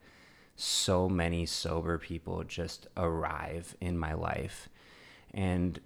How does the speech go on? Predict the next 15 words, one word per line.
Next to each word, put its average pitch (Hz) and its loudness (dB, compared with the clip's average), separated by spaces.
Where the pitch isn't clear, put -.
enough 107 4
to 101 2
where 90 6
it's - 2
made 92 4
me, 90 4
um, 85 2
question, 85 4
like, 87 4
what 95 6
would 95 6
life 85 4
look 87 2
like 73 2
without 82 0